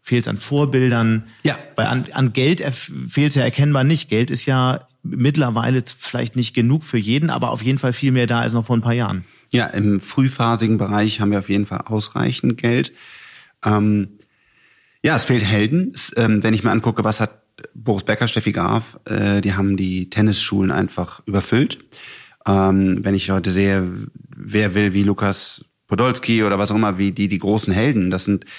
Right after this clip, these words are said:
Speaker 2: die, die die Fußballvereine, äh, aktivieren. Und jetzt frage ich dich, wer ist denn der große Technologieheld in Deutschland?
Speaker 1: Und?
Speaker 2: Ich frag dich.
Speaker 1: Tja, muss man lange nachdenken.
Speaker 2: Genau.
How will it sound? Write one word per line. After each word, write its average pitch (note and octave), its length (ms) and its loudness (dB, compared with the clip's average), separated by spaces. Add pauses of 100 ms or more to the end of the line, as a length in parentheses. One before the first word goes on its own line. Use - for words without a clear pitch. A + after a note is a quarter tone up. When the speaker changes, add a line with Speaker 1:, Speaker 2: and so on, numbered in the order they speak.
(420)
Speaker 2:
die, A2 220 2
die G#2+ 300 4
die G2+ 280 0
Fußballvereine, F#2 880 -2 (560)
äh, G#2 80 -4
aktivieren. G2+ 760 0 (460)
Und G2+ 500 0 (480)
jetzt - 480 -2
frage G#2+ 300 -2
ich - 80 -4
dich, - 420 -2 (200)
wer G#2 200 0
ist A#2 140 0
denn A2 100 4
der G#2+ 120 2
große A#2 640 0
Technologieheld A2 880 0
in - 80 0
Deutschland? A#2 600 -2 (460)
Speaker 1:
Und? C#3+ 340 0 (400)
Speaker 2:
Ich - 80 -12
frag G#2 220 -2
dich. - 280 -2 (720)
Speaker 1:
Tja, B2 160 0
muss A2+ 160 2
man A#2+ 100 4
lange A2 160 4
nachdenken. G2+ 380 0 (160)
Speaker 2:
Genau. A#2 240 0